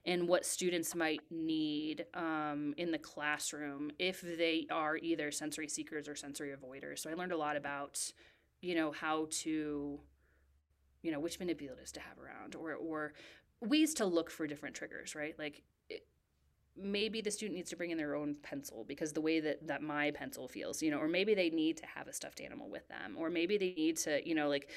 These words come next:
all of these different things to kind of help them through that process. So that, that was helpful. Um, for A S D or autism spectrum, uh, and if this isn't, this book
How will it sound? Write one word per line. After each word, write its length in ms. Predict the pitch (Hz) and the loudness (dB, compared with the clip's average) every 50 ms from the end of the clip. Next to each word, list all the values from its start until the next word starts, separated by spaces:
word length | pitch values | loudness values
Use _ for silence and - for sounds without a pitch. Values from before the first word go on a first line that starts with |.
| - - - - | -12 -12 -6 2
all 140 | - 180 185 | 6 8 8
of 100 | 185 175 | 8 8
these 160 | 175 170 160 | 6 4 4
different 340 | 160 165 156 - 165 151 - | 4 2 2 2 -2 -4 0
things 260 | - 156 147 147 - - | 0 0 0 0 -2 -4
to 60 | 160 | -8
kind 120 | - 156 | -8 -8
of 80 | 147 147 | -8 -6
help 220 | - 156 139 - | -6 -8 -8 -8
them 100 | - 143 | -8 -10
through 120 | 139 151 147 | -6 -6 -6
that 100 | 139 - | -6 -6
process. 420 | - 156 147 151 - - 156 - | -6 -6 -6 -6 -6 -6 -6 -6
So 60 | - - | -2 0
that, 220 | 262 294 285 - | 2 2 2 4
that 120 | 208 247 220 | 6 6 6
was 80 | 208 - | 6 2
helpful. 440 | 180 160 - - 165 160 165 160 - - - - - - _ - | 0 -2 2 2 2 2 2 -2 -6 -16 -18 -20 -20 -20 _ 0
Um, 540 | - 208 208 202 202 196 196 190 175 180 190 - - - - - _ _ | 4 6 6 8 8 6 6 4 2 -2 -4 -10 -16 -20 -20 -20 _ _
for 680 | - - - - 247 240 226 226 220 220 214 214 202 - - - - 220 | -14 -8 2 6 8 10 10 10 10 10 8 8 6 4 0 0 6 8
A 200 | 247 294 339 330 | 10 12 12 10
S 180 | 285 - 185 | 10 6 0
D 480 | - 190 190 190 180 165 156 151 170 190 | 2 4 6 8 8 8 6 6 4 4
or 180 | 185 175 170 - | 6 4 6 6
autism 400 | 170 175 175 - 170 160 156 156 | 4 4 2 2 0 0 0 -2
spectrum, 500 | - 160 147 - 151 151 147 147 147 147 - - | 0 -2 -2 0 0 2 2 2 0 0 -2 -2
uh, 60 | - 190 - | -2 0 2
and 140 | - 233 254 | 2 2 6
if 240 | 262 320 302 - - | 6 4 4 4 0
this 160 | 403 415 - | 0 2 2
isn't, 240 | 381 339 381 349 285 - _ _ _ - - 339 330 - - 349 - 320 - - 196 202 - _ _ _ _ - 190 - - | 4 4 4 2 2 0 _ _ _ -14 -12 -12 -12 -12 -16 -20 -20 -20 -20 -20 -20 -20 -20 _ _ _ _ -20 -20 -14 -4
this 220 | - 226 311 302 - | 4 4 4 4 6
book 200 | - 349 339 | 4 4 4